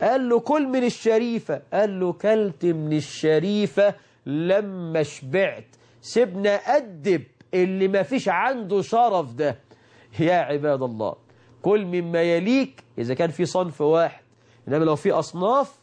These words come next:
لا بأس أن تجول يد الآكل ليأخذ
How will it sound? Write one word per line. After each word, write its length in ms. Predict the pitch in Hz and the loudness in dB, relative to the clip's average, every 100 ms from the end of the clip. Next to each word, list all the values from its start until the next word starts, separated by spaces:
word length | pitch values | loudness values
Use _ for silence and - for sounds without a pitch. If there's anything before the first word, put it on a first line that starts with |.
| _ _ _ | _ _ _
لا 160 | 123 139 | -4 0
بأس 320 | 160 156 - | 0 -2 -2
أن 240 | 127 147 | -4 -4
تجول 420 | 127 135 143 185 143 | -4 -4 -2 0 0
يد 320 | 135 175 156 | 2 0 0
الآكل 720 | 143 139 165 190 196 208 214 - _ _ _ | -4 -2 2 2 2 -2 -4 -6 _ _ _
ليأخذ 560 | 131 131 165 151 170 | 0 2 2 0 -2